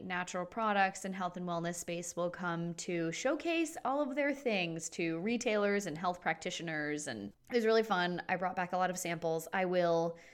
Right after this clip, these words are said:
do an update on those, probably on my Instagram, maybe on my blog next week. But, uh, alas, I am moving this week, so that is gonna have to wait, which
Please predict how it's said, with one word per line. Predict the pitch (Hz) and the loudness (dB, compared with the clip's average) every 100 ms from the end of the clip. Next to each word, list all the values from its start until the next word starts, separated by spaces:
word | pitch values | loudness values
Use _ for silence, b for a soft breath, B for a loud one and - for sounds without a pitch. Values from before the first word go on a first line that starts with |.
| B B B - 185 | B B B -8 2
do | 214 208 190 - | 6 8 6 2
an | 190 - | -2 2
update | 165 180 190 185 - | 0 2 0 0 0
on | 170 175 | -2 2
those, | 170 175 170 | 4 4 2
probably | - 202 214 | 0 2 2
on | 202 | 2
my | 202 | 2
Instagram, | 175 196 196 190 185 | 0 -2 -2 0 0
maybe | 180 175 | 0 0
on | 175 175 | 0 0
my | 170 | -2
blog | 170 175 170 170 | 0 0 0 0
next | 175 175 - - | -2 -2 -4 -2
week. | 226 220 - | -2 -2 0
But, | 185 | 2
uh, | 170 160 156 160 - _ - | 4 4 2 -2 -10 _ -4
alas, | 220 226 233 208 - | 0 2 2 0 -6
I | - 196 | -4 0
am | 180 170 | 0 2
moving | 208 294 202 165 | 4 4 2 -2
this | 160 156 | -4 -6
week, | 156 170 220 | -4 -4 -4
so | - 175 156 147 147 - | -4 0 2 0 -2 -8
that | - 254 381 | 0 2 2
is | 339 | 0
gonna | 320 285 | 0 2
have | 254 240 - | 0 -2 -2
to | 202 | 2
wait, | 185 165 - - B B B B | 6 6 4 -6 B B B B
which | 185 190 - - | -2 0 -4 -8